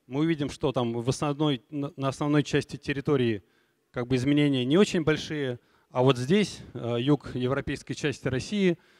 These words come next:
э, засухи бу-, будут, э, более суровыми, э, в будущем. И, естественно, это приведет к, э, последствиям для сельского хозяйства, да, потому что вот этот, э, вот эти регионы, юг России, там Ставропольский край, э, Кубань, там как раз,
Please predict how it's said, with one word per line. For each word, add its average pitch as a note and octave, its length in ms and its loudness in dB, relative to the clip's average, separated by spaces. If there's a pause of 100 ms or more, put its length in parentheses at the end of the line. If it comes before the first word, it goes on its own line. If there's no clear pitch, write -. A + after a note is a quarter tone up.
(120)
э, A#2+ 300 2
засухи C#3+ 400 0
бу-, C3+ 180 -2
будут, C#3+ 480 4
э, A#2+ 160 -4
более C3+ 340 0
суровыми, G#2 640 2 (340)
э, A2 180 -2
в G2+ 120 -6
будущем. G2 460 -2 (100)
И, F3+ 120 -2
естественно, E3+ 440 0
это D3 160 -4
приведет C3+ 480 4 (640)
к, - 120 -20
э, B2 240 0
последствиям C3 500 -2
для B2+ 260 2
сельского C3 400 0
хозяйства, B2+ 500 0
да, B2 140 -2
потому A#2+ 300 -2
что - 160 -8
вот A2+ 120 -4
этот, - 460 -6 (420)
э, A2+ 200 0
вот A#2 180 0
эти C3+ 160 -2
регионы, E3 580 6
юг C3+ 260 2
России, D3 600 -4
там A2 340 -4
Ставропольский B2+ 760 -2
край, C#3 360 0 (320)
э, G#2 240 0
Кубань, D#3+ 460 -2
там D#3+ 200 0
как B2+ 180 -6
раз, C#3 280 2